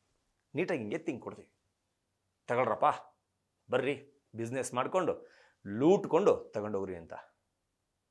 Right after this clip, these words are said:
ಹಂಗ್ ಬಿಟ್ರೆ ಏನಾಗತ್ತೆ? ನಮ್ಮ ಜನ ಪರಭಾಷಾ ಸಿನಿಮಾಗಳನ್ನ ನೋಡ್ಕೊಂಡು ಕನ್ನಡ ಸಿನಿಮಾಗಳಿಗೆ ಯಾರು ಥಿಯೇಟರ್‌ಗೆ ಬರಲ್ಲ. ಹಿಂಗಾದ್ರೆ ಹೆಂಗಾಗತ್ತೆ? ಸಿಂಗಲ್ ಸ್ಕ್ರೀನ್‌ಗಳ ಕತೆ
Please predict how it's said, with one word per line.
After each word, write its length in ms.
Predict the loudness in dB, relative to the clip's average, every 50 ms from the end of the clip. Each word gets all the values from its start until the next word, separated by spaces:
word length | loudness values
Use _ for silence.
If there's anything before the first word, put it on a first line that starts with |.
| _ _ _ _ _ _ 2 2
ಹಂಗ್ 160 | 4 6 6
ಬಿಟ್ರೆ 260 | 6 8 8 8 8
ಏನಾಗತ್ತೆ? 680 | 8 8 6 4 4 4 4 4 4 2 -2 -8 _ -6
ನಮ್ಮ 220 | -4 -4 -4 -4
ಜನ 140 | -4 -2 0 0 0 0 -4 -8 -20 _ _ _ _ _ _ _ _ _ _ _ _ _ _ _ _ _ _ _
ಪರಭಾಷಾ 420 | 4 6 8 8 8 8 6 4 2
ಸಿನಿಮಾಗಳನ್ನ 480 | 0 0 -2 -2 0 0 0 -2 -2
ನೋಡ್ಕೊಂಡು 720 | -2 -2 -2 2 4 4 6 6 4 0 -2 -10 -18 _ _ _ _ _ _ _ -4
ಕನ್ನಡ 180 | 0 4 4
ಸಿನಿಮಾಗಳಿಗೆ 880 | 4 4 4 -2 -4 -2 0 2 2 4 4 2 0 -2 -14 -20 _ _ _ _ -6
ಯಾರು 220 | -2 0 0 0 0
ಥಿಯೇಟರ್‌ಗೆ 460 | -2 -2 -2 -2 -2 -4 -8 -8 -8
ಬರಲ್ಲ. 220 | -8 -10 -12 -14 -16 -20 _ _ _ _ _ _ _ _ _ _ _ _ _ _ _ _ _ _ _ _ _ _ _ _ _ _ _ _ _ _ _ _ _ _ _ _ _ _ _ 0
ಹಿಂಗಾದ್ರೆ 360 | 4 8 10 10 10 10 6
ಹೆಂಗಾಗತ್ತೆ? 640 | 6 4 4 4 4 2 0 -2 -2 -4 -10 -20 _ -6
ಸಿಂಗಲ್ 280 | -4 0 2 2 2
ಸ್ಕ್ರೀನ್‌ಗಳ 320 | 2 -2 -8 -8 -8 -8 -6
ಕತೆ 440 | -6 -4 -4 -4 -6 -6 -10 _